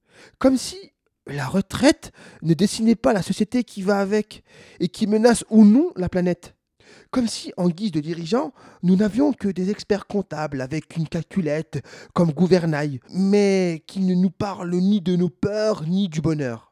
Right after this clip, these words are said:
les liens plutôt que les biens. Je radote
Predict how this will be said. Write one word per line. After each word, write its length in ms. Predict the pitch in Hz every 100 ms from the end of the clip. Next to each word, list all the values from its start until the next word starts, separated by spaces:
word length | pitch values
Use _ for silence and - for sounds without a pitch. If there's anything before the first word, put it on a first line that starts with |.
| _ _ _ 156
les 180 | 151
liens 480 | 143 147 143 175 170
plutôt 360 | - 151 135 147
que 120 | 135
les 120 | 123
biens. 240 | 104 104 - _ _ _ -
Je 180 | 117 131
radote 680 | 120 127 - 151 180 -